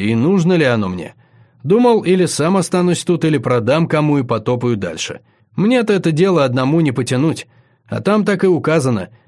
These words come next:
дом и торговые помещения". Я передал документ Ламии, которая огромными глазами посмотрела на него.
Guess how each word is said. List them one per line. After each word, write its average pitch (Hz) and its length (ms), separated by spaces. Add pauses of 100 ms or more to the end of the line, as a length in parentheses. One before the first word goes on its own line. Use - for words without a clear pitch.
(160)
дом 170 560 (140)
и 127 120
торговые 160 540
помещения". 131 800 (640)
Я 110 220
передал 107 420
документ 101 520
Ламии, 160 420
которая 143 400
огромными 123 520
глазами 107 500
посмотрела 120 680
на 92 140
него. 87 340